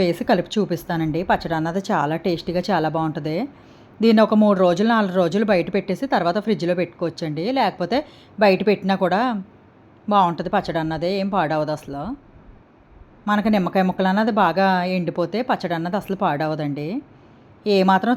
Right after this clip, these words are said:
తడి లేకుండా బాగా ఎండబెట్టి చేసుకుంటే పచ్చడి అన్నది చాలా చాలా బాగుంటుందండి.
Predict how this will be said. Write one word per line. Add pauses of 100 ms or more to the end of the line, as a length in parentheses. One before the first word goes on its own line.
తడి
లేకుండా (440)
బాగా
ఎండబెట్టి
చేసుకుంటే
పచ్చడి
అన్నది
చాలా
చాలా
బాగుంటుందండి.